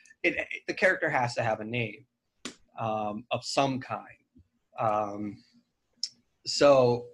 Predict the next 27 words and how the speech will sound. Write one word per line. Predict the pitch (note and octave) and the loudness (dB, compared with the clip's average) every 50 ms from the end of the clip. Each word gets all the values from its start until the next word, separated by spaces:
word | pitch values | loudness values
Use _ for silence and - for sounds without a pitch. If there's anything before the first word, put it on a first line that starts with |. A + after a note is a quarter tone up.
| - _ | -6 _
before | C#3 B2+ - - G3 F#3+ F3 D#3+ D#3 D3+ C#3+ C#3+ - | -4 -4 0 2 4 6 6 6 6 4 2 2 -4
he | - - D3 D3+ C#3+ B2+ B2+ B2+ B2+ | 2 6 8 8 8 8 6 4 2
became | - C3+ B2 B2 D3 C3 A#2+ A#2 | 0 -2 0 2 4 4 4 2
Hate | A#2 - D3 C#3+ C#3+ C#3 C#3+ - | 2 2 4 4 4 2 2 2
Bit, | B2 A2+ A2 A2 - - - - _ - _ _ _ _ - | 2 4 4 2 -2 -4 -14 -20 _ -20 _ _ _ _ -12
uh, | - A#2 A2 A2 A2 G#2+ G#2+ A2 - _ _ _ _ _ - - _ _ _ _ _ _ - - - _ _ _ _ _ _ _ _ _ _ _ _ _ _ - | -8 -8 -6 -4 -4 -4 -6 -6 -8 _ _ _ _ _ -20 -20 _ _ _ _ _ _ -18 -18 -18 _ _ _ _ _ _ _ _ _ _ _ _ _ _ -2
you | C#3+ C3 B2 | 0 2 4
know, | A#2 | 4
I | A2+ A#2 | 4 4
was | A#2+ B2 A#2 | 4 4 2
gonna | C#3 B2+ A#2+ | 2 2 2
say | A#2 - D3+ C#3 B2 | 2 4 6 6 6
that | A#2+ A#2 | 6 4
I'm, | A#2 A2 - | 4 2 2
I'm, | B2+ B2 A#2+ - | 0 0 0 0
I'm, | B2+ A2+ - - - | -4 -6 -2 -2 -2
I | B2 | 0
think | B2 C#3 B2+ | 0 0 2
I'm | C3+ B2 A#2+ | 2 0 0
quoted | A#2+ - - C3+ B2 A#2+ A#2 A#2 A2+ G#2+ | -2 0 2 4 4 6 4 4 2 2
on | A2+ A2+ A2+ A2+ A2 | 0 0 0 -2 -4
the, | A2 G#2+ A2 - - _ _ | -2 -4 -4 -6 -6 _ _
the | A#2 | -8
Venture | A2+ - B2 A#2 A#2 - A2+ | -2 0 0 0 0 -2 -2
Brothers | A2+ A#2 A2+ A2 A2 G#2+ - | 0 0 0 0 0 -4 -4
fan | - - B2 B2 A#2+ A#2+ A#2 A2+ | -6 -4 -2 2 2 2 2 2
wiki | A#2 A2 - - B2+ A2+ A2 A2 - | 0 -2 -4 -4 -4 -4 -4 -4 -6